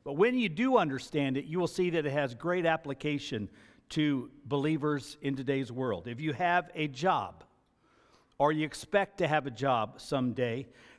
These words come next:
that it applies directly to you. If you are a student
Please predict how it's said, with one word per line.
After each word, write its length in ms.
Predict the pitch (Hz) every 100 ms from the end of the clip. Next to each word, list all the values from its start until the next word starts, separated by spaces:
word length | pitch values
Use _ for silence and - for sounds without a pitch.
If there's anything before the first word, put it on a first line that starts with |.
| -
that 140 | 139
it 140 | 160
applies 640 | 160 - 165 156 147 143 120
directly 1000 | 117 139 127 165 170 - 131 123 113 - - -
to 140 | 147
you. 300 | 123 135 104 - - _ _ _ _ _ _ _
If 200 | 147 165
you 160 | 160 180
are 220 | 175 170
a 100 | 165
student 640 | 165 - - 226 151 135